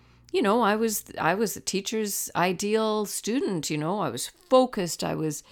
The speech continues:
you know, I was doing the work, partly because I was just terrified of what could happen if I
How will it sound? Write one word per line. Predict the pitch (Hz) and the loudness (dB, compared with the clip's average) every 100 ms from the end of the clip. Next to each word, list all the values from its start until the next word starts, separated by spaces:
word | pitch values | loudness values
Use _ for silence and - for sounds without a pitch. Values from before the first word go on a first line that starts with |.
| - - - - | -20 -20 -20 -4
you | 170 | 0
know, | 175 160 | 2 2
I | 92 | 0
was | 160 156 - | 0 -2 2
doing | 202 233 226 | 6 6 6
the | |
work, | 190 254 302 208 _ | 4 2 2 0 _
partly | - 415 466 262 | -2 0 0 -2
because | 233 233 240 | -4 -4 -2
I | 240 | -2
was | 233 233 | -2 -2
just | - 233 - | -4 -6 -4
terrified | 202 269 - 214 202 | 0 0 2 0 -2
of | 190 | 0
what | 190 - | -2 -2
could | 202 185 | -4 -6
happen | - 202 254 240 175 | -2 -2 -2 -2 0
if | 202 208 - | 0 -2 -2
I | 180 214 226 | -4 -2 -2